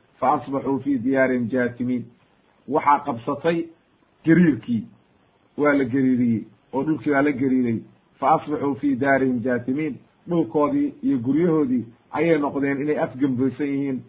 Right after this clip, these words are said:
oo waxa weye afgembi u dhaceen. Ilaahay wuxuu yidhi marka, "Alladiina kadabuu Shucayban kaan lam yagnaw fiiha." "Alladiina kadabuu Shucayban kaanuu hum lkhaasiriin." Kuwii Nabiyullaahi Shucayb diiday,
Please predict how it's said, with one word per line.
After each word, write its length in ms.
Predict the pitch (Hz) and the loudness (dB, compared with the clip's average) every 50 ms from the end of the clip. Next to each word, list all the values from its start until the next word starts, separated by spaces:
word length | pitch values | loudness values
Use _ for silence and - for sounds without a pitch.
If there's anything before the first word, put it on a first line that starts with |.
| - _ _ _ | -20 _ _ _
oo 60 | 131 139 | -4 -2
waxa 140 | 151 123 | 0 0
weye 120 | 147 143 135 | 0 0 -2
afgembi 360 | 131 - 113 156 165 151 135 | -2 -2 -2 -2 -2 0 0
u 80 | 147 139 | -2 -2
dhaceen. 360 | 139 135 - 123 131 120 104 - - _ _ _ _ _ _ _ _ _ | -2 -2 -2 -2 -4 -4 -4 -8 -14 _ _ _ _ _ _ _ _ _
Ilaahay 280 | - 139 151 160 156 151 | -2 2 4 6 6 6
wuxuu 200 | 151 151 - 147 | 4 2 2 0
yidhi 120 | 143 135 135 | 0 0 0
marka, 280 | 143 139 120 - - 113 | -2 -4 -6 -6 -4 -2
"Alladiina 500 | 139 143 139 139 131 131 147 139 135 135 | -2 0 0 0 0 0 -2 -2 -4 -6
kadabuu 500 | 131 - 214 214 185 165 151 143 147 135 | -2 -2 -2 0 2 0 0 0 0 -2
Shucayban 640 | - - 131 113 120 143 143 135 131 131 123 113 113 117 - _ _ _ _ - | -4 -6 -6 -4 -2 -2 0 0 0 -2 -4 -4 -8 -10 -18 _ _ _ _ -6
kaan 300 | 135 - 139 143 147 143 | -4 -2 0 0 2 2
lam 180 | 139 131 127 | 2 0 0
yagnaw 380 | 127 131 123 107 123 123 120 117 117 117 | 0 0 0 -2 -2 -2 -2 -2 -4 -4
fiiha." 360 | 127 123 117 110 104 104 - - _ _ _ _ _ _ _ _ _ _ | -4 -2 -2 -2 -4 -8 -10 -14 _ _ _ _ _ _ _ _ _ _
"Alladiina 640 | - 196 208 202 185 175 165 147 160 160 156 151 147 | 2 4 4 6 4 4 2 2 0 0 0 0 0
kadabuu 460 | - - 156 139 147 139 131 135 131 | 0 -2 -2 0 -2 0 0 0 -2
Shucayban 600 | 127 - 131 110 117 143 139 131 123 123 113 107 117 - _ _ _ _ | -2 -4 -6 -4 -2 0 0 0 0 -2 -4 -6 -8 -12 _ _ _ _
kaanuu 300 | - 175 185 175 160 151 | 2 4 4 4 4 2
hum 240 | 143 135 135 131 131 123 | 0 0 -2 -2 -2 -4
lkhaasiriin." 560 | 123 123 123 120 117 - 120 110 110 101 110 - - _ _ _ _ _ - | -4 -4 -4 -4 -4 -6 -6 -6 -6 -6 -8 -12 -18 _ _ _ _ _ -2
Kuwii 240 | 196 202 185 170 165 | 0 2 2 2 4
Nabiyullaahi 540 | 160 156 151 151 165 175 170 165 156 147 139 | 2 2 2 4 2 4 4 4 4 4 2
Shucayb 360 | - - - - 165 160 143 120 117 | 0 -4 -4 0 2 2 2 2 0
diiday, 380 | 107 127 127 123 135 139 135 127 | 2 2 4 4 4 0 0 -2